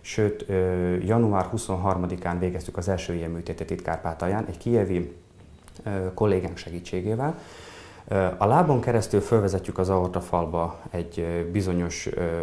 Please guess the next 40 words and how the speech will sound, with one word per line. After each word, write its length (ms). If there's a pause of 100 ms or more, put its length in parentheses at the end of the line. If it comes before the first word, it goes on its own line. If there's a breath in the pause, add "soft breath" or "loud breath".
(120)
eszközt, 480 (460 loud breath)
aminek 360
a 40
falára 460
föl 320
van 200
tekerve 720
egy, 340
ö, 240
rugószerű 920
fém 380
szerkezet, 720 (580 loud breath)
és 160
mikor 220
elértük 360
a 40
megfelelő 600
pozíciót, 800 (300)
ö, 100 (160)
ott, 180
ahol 120
van 160
a 40
repedés, 420
ezt 200
a 60
rugó 220
szerkezetet 580
fölfújjuk, 640
kitágítjuk, 720 (540 loud breath)
ezzel 280
az 180
összepréseli 840
az 120
aorta 320
falát, 460
és 160
elzárja 400
a 40
repedést. 520